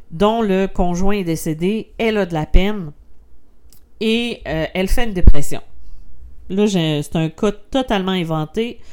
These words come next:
Je sais même pas où je m'en vais à force de le dire. Mais, en tout cas, on a cette personne-là qui est, est, euh, qui est en dépression,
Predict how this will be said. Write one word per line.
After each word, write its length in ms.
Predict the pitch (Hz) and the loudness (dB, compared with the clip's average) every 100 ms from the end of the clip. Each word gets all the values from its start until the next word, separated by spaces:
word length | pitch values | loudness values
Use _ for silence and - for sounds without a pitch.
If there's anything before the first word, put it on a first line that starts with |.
| - | -20
Je 100 | - | -14
sais 80 | - | -8
même 160 | 208 220 | -4 4
pas 120 | 262 | 4
où 40 | |
je 100 | 233 | 4
m'en 180 | 190 175 | 0 0
vais 380 | 160 190 208 - - | 0 -2 -2 -8 -6
à 80 | 185 | 0
force 240 | 190 175 | 0 0
de 60 | 160 | -4
le 100 | 143 | -4
dire. 260 | 139 - - - - - - | -6 -10 -16 -20 -20 -20 -14
Mais, 320 | 185 233 320 - | 0 0 0 -4
en 120 | 214 | 0
tout 100 | 190 | 6
cas, 120 | - - - - - - | 6 4 -4 -16 -18 -6
on 160 | 202 214 | -2 0
a 80 | 285 | 0
cette 200 | - - | 2 2
personne-là 420 | 202 - 180 214 | 2 2 -2 -4
qui 400 | - - 190 208 | -4 -2 2 2
est, 120 | 202 - - | 0 -4 -10
est, 340 | - 170 160 156 | -6 -2 -2 -2
euh, 580 | 147 143 143 139 127 | -4 -4 -4 -6 -8
qui 140 | - 202 | -6 -6
est 100 | 196 | -4
en 100 | 180 | -2
dépression, 840 | 165 - 147 151 196 202 220 233 | 4 4 2 -4 -2 0 0 -4